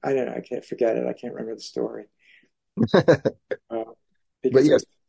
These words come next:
Speaker 1: it was too sensitive or something like that.
Speaker 2: Oh, why John Wayne, I think, was mad at Gary Cooper, uh, uh, for doing High Noon, and 'cause Gary
Speaker 1: Oh,
Speaker 2: Cooper
Speaker 1: yeah. Yeah, it was, it was, uh, yeah, it was High Noon. Uh, Jo-, Howard Hawks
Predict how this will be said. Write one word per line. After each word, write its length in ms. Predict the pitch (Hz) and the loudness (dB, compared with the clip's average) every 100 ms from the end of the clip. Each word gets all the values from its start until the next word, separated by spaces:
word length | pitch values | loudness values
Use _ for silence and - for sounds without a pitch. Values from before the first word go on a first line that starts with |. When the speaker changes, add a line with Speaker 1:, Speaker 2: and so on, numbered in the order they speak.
| _ - | _ -2
Speaker 1:
it 40 | |
was 140 | 135 | -2
too 160 | - 147 | -2 -4
sensitive 640 | - 143 139 135 120 113 | -2 -4 0 0 0 -2
or 60 | - | -6
something 360 | - 127 123 62 | -6 -8 -8 -8
like 200 | 117 - | -8 -8
that. 240 | - - _ _ _ | -8 -10 _ _ _
Speaker 2:
Oh, 100 | 135 | 2
why 160 | 123 123 | 4 4
John 320 | 104 139 135 | 4 4 4
Wayne, 160 | 139 127 | 2 0
I 80 | |
think, 180 | 104 98 | -2 -4
was 160 | 95 104 | -6 -4
mad 340 | 101 113 127 | 0 2 0
at 100 | 98 | 0
Gary 260 | 87 92 90 | -2 -2 -2
Cooper, 560 | 110 104 87 85 - - | -4 -2 -2 -4 -6 -8
uh, 380 | 90 - _ 92 | -10 -10 _ -8
uh, 240 | 82 87 | -8 -8
for 120 | 85 | -10
doing 260 | 85 95 92 | -6 -6 -4
High 200 | 95 90 | -6 -4
Noon, 360 | 90 90 90 87 | -4 -6 -6 -8
and 240 | 85 95 _ _ - | -12 -16 _ _ -12
'cause 160 | 90 | -8
Gary 220 | 110 98 - | -2 -2 0
Speaker 1:
Oh, 60 | 180 | 2
Speaker 2:
Cooper 20 | |
Speaker 1:
yeah. 320 | 185 160 - - _ _ _ | 4 4 2 -8 _ _ _
Yeah, 220 | 190 156 | -2 0
it 120 | 160 147 | 0 -2
was, 180 | 160 - | -4 -2
it 140 | 165 | 0
was, 300 | 160 143 - | 0 0 0
uh, 300 | 165 143 147 170 | 0 0 0 2
yeah, 140 | 170 | 2
it 60 | 147 | 2
was 140 | - | -2
High 200 | 156 147 | -4 -2
Noon. 320 | 156 160 110 - - | 2 2 0 -8 -4
Uh, 240 | 131 127 - _ _ _ _ _ _ | 0 0 -2 _ _ _ _ _ _
Jo-, 200 | - 165 - | -8 -6 -6
Howard 360 | - 160 147 | -2 2 2
Hawks 300 | 147 147 147 | 4 2 2